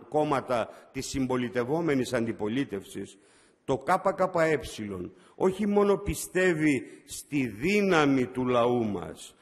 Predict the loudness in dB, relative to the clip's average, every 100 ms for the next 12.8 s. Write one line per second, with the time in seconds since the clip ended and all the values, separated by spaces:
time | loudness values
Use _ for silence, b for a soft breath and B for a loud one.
0 | b b b 2 2 2 0 2 2 2
1 | 0 -2 -2 -2 -4 B -2 0 2 2
2 | 2 0 -4 -2 2 2 2 2 2 2
3 | -2 -4 -6 -8 -10 -10 -6 -6 0 -2
4 | -2 -8 -8 -8 -18 b b b -4 0
5 | 2 0 -2 -2 -2 2 2 2 -2 -8
6 | -18 b b -2 -2 -2 -2 4 4 4
7 | 2 0 0 -2 -2 -2 -2 -4 -4 -4
8 | -4 -6 B -2 -2 0 0 2 2 -2
9 | -14 -8 0 4 4 4 0 4 6 8
10 | 8 6 4 -2 B B B 0 2 2
11 | 2 2 0 0 0 0 0 0 0 2
12 | 2 6 6 6 4 0 -2 -6